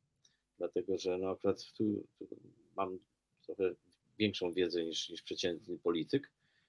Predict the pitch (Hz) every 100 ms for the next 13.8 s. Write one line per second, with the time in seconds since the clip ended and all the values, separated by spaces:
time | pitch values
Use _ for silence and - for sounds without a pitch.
0 | _ - 92 95 92 95 95 - 107 110
1 | 110 - 104 104 101 95 - 95 107 104
2 | 101 98 90 104 104 92 82 - 143 196
3 | - _ _ _ - 113 117 110 123 117
4 | 156 151 - 135 131 123 123 113 110 -
5 | 107 107 101 101 104 101 101 101 101 92
6 | 95 131 127 127 131 120 - 120 117 -
7 | 120 - 120 117 117 101 78 - _ -
8 | - _ _ _ - 101 101 98 - 269
9 | 262 - 226 220 - 214 - 165 151 151
10 | 135 - _ 123 123 117 - 107 101 95
11 | 113 _ _ _ - 98 - 95 92 -
12 | 98 92 - _ _ _ _ _ 82 90
13 | 85 95 98 95 98 214 131 113